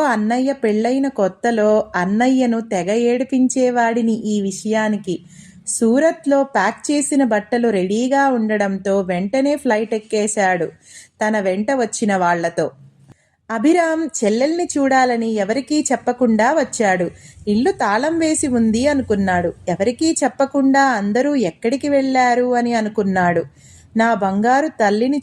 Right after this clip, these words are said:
చూసి అప్పుడే చాలా రోజులయ్యింది' అనుకుంటూ నిరాశగా ఆ ఇంటి మెట్లు దిగాడు అభిరామ్. శివానీని కూర్చోబెట్టింది హాల్లో పవిత్ర. శివానీని అద్దంలో నుండి గమనిస్తున్నాడు చలపతి. "అసలు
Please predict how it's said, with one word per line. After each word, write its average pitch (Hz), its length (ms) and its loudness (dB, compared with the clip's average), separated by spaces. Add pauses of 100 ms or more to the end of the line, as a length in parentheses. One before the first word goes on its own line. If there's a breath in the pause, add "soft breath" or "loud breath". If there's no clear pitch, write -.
(100)
చూసి 220 280 -2
అప్పుడే 240 480 0
చాలా 214 540 0
రోజులయ్యింది' 226 880 0 (420 loud breath)
అనుకుంటూ 254 680 2
నిరాశగా 226 720 0 (120)
ఆ 220 160 0
ఇంటి 220 380 -2
మెట్లు 214 380 -2
దిగాడు 214 440 0
అభిరామ్. 196 560 0 (400 soft breath)
శివానీని 320 680 0
కూర్చోబెట్టింది 247 1000 0
హాల్లో 233 500 -2
పవిత్ర. 220 600 0 (380 soft breath)
శివానీని 277 760 2
అద్దంలో 269 640 0
నుండి 240 360 0
గమనిస్తున్నాడు 220 880 2
చలపతి. 214 640 -2 (360 soft breath)
"అసలు 247 300 0